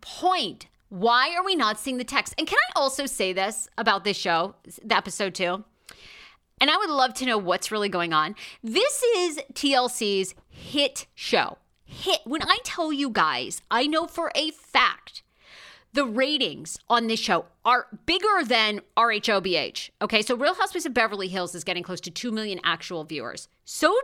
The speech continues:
does Sister Wives. That's an enormous audience now in twenty twenty-three.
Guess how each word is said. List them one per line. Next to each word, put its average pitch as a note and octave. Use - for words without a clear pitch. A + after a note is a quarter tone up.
does A#4
Sister C4
Wives. C3
That's F4+
an C5+
enormous B3
audience F3+
now C#3+
in E3+
twenty F3
twenty-three. D3+